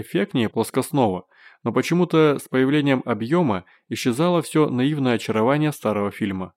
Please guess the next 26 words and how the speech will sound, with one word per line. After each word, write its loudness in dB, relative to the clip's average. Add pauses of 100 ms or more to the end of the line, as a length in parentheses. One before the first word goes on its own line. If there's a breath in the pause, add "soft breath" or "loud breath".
(520 soft breath)
И -4
это 2
касалось 0
не -2
только 0
"Звездных -2
войн", 0
но -2
и 4
любого 2
другого 2
фильма, 0 (240 loud breath)
снятого 0
до 2
изобретения -2
трехмерного -4
кинематографа. -4 (1800)
Чейт 2
расслабился 0
и -6
приготовился 0
получать 0
удовольствие 0
от -4
просмотра -2
фильма, -4